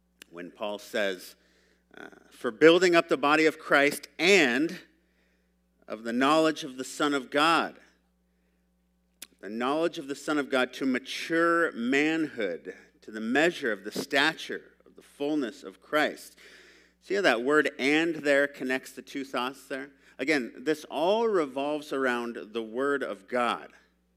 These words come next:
This all revolves around the Word of God. That's your application here. That should have been the title for all my messages.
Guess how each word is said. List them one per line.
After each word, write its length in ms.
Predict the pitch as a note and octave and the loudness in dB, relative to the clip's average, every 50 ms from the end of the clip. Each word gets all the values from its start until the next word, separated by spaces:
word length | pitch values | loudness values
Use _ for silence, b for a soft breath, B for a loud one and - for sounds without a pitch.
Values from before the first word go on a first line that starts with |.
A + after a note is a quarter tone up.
| _ _ _ _ _ _ _ _ _ _ _ _ _ _ _ _ _ _ - | _ _ _ _ _ _ _ _ _ _ _ _ _ _ _ _ _ _ -20
This 160 | - G#2 - - | -20 -14 -8 -4
all 180 | C3 D#3 F3+ | -2 -2 0
revolves 460 | G3 G3 D#3+ C3 D3+ C#3+ C#3 C3 B2+ | -2 -2 -4 -4 -6 -6 -6 -6 -6
around 160 | C3+ C3 B2+ A#2+ | -6 -6 -6 -6
the 80 | A#2 | -4
Word 160 | A2+ B2 A#2+ | -4 -4 -4
of 120 | A#2 G#2 - | -4 -4 -4
God. 220 | A2 F#2 D#2 D#2 | -4 -4 -4 -2
That's 240 | F2+ A2+ C3+ - - | -4 -4 -4 -4 -6
your 100 | F#3+ E3+ | -6 -6
application 840 | - A2+ C#3+ C#3+ - C#3 A2+ - - C3+ A#2+ A#2 - - - F#2 E2+ - - | -4 -4 -4 -4 -4 -8 -10 -6 -4 -4 -4 -4 -4 -10 -14 -14 -16 -16 -18
here. 160 | F#2 D#2 D2 D2 | -18 -18 -16 -16
That 120 | G2 G2+ - | -16 -16 -14
should 140 | - D3 | -12 -12
have 80 | C3+ B2+ | -12 -10
been 100 | B2 A#2 | -10 -12
the 60 | A2 | -12
title 340 | G2+ - - A#2 A2+ A2+ A2 | -12 -8 -6 -6 -4 -4 -6
for 220 | - - G#2+ F2+ | -8 -10 -12 -10
all 160 | F#2+ G#2 A2 G#2+ | -10 -10 -10 -10
my 140 | G#2 G2 | -10 -10
messages. 580 | F#2+ G2 G2+ - - F#2+ E2+ D#2 D#2+ D2+ - | -8 -8 -8 -10 -10 -14 -18 -20 -20 -20 -20